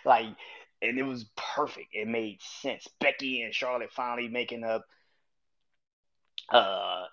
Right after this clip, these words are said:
Io Sky putting a trash can on her head and flipping off the fucking,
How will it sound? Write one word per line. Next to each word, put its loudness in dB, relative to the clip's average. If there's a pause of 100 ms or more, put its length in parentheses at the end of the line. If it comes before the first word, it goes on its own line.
(100)
Io 6
Sky -2
putting -4
a -10
trash -2
can -6
on 0
her -2
head 2
and -10 (140)
flipping 0
off 2
the -12
fucking, -4